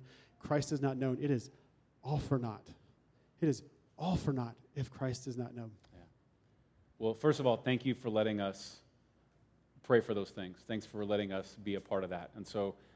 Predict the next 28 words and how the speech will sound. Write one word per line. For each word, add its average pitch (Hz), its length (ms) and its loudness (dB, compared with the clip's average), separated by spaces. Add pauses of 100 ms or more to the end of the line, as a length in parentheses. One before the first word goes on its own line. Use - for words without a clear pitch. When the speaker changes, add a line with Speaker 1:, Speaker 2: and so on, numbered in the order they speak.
(140)
Speaker 2:
um, 98 100 -2
I'm 117 60 2
gonna 143 140 6
ask 117 200 -2
Andy, 131 340 4
Jazz, 123 280 6
if 104 100 -8
you 123 80 -4
guys 113 160 6
would 110 120 -8
come 113 180 2
up. 117 180 0
They're 110 140 4
gonna 110 160 -2
pray, 104 340 2
uh, 98 200 0
for - 120 -18
those 110 220 0
first - 260 -4
two 120 120 -2
things. 110 260 0
I'll 107 100 2
pray 107 220 -2
for 107 140 -8
the 101 80 -6
third 107 300 -2
thing. 131 200 -4 (580)
Um, 101 380 -2